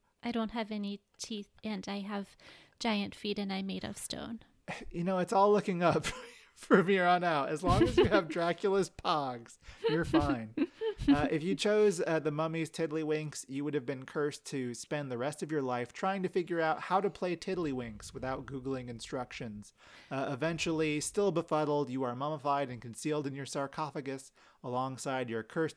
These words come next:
Speaker 2: Tiddlywinks, which you still have no idea how to play.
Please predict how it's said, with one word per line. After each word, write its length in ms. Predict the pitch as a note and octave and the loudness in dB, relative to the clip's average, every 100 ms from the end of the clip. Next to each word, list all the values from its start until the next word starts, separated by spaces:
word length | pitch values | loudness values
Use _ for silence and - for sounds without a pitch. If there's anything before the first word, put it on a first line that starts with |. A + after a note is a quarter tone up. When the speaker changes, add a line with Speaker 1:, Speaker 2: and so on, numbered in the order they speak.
| _ | _
Speaker 2:
Tiddlywinks, 680 | - E3 D3 C3 C3 C3 - | -6 -4 -4 -4 -6 -10 -12
which 140 | A#2 | -12
you 60 | A2+ | -12
still 220 | - C3 | -8 -6
have 220 | B2 A2 | -6 -8
no 280 | G#2+ A2+ B2+ | -8 -10 -8
idea 260 | B2 A#2 A2+ | -8 -8 -10
how 80 | G#2+ | -10
to 60 | G#2+ | -12
play. 360 | - - G2 | -12 -12 -12